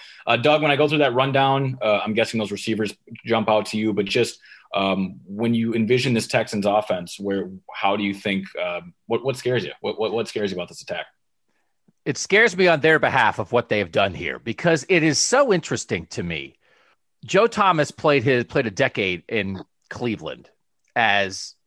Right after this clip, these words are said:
Speaker 2: a great Hall of Fame left tackle with no quarterback. And it was like, "Man, what would you do if you ever got a quarterback?" I'm not saying Laremy Tunsil's Joe Thomas, but Laremy Tunsil at left tackle is one of the best left tackles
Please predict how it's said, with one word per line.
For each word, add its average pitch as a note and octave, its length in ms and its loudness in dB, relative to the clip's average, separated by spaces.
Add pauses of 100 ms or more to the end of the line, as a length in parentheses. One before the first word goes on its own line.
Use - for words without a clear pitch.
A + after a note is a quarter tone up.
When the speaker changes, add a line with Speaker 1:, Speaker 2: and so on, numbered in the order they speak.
(240)
Speaker 2:
a A2 200 2
great C#3+ 520 0
Hall D3 300 2
of C#3+ 80 2
Fame B2+ 300 0
left A#2 200 2
tackle A2 320 0
with G#2 200 -2
no A2+ 180 2
quarterback. D2+ 600 -6
And - 100 -16
it - 20 -18
was E2 120 -14
like, - 200 -14
"Man, C#3 320 -2
what F3 220 -2
would D#3+ 160 -2
you G2 60 -10
do A#2+ 260 -6
if - 160 -10
you G#2+ 60 -6
ever G#2+ 120 -6
got F#2 180 -8
a D#2 40 -14
quarterback?" D#2+ 600 -8 (460)
I'm F#3 120 0
not D4 120 2
saying B3 260 2
Laremy D#3+ 280 4
Tunsil's C3 420 -2
Joe C3 200 2
Thomas, C#3+ 560 0 (260)
but C#3+ 100 0
Laremy D4 320 4
Tunsil E3+ 460 0
at A#2+ 100 0
left C3 240 0
tackle - 460 0
is D#3 240 2
one E3 440 2
of D#3 280 2
the B2 80 -2
best C3+ 340 0
left A#2+ 240 0
tackles B2 580 -2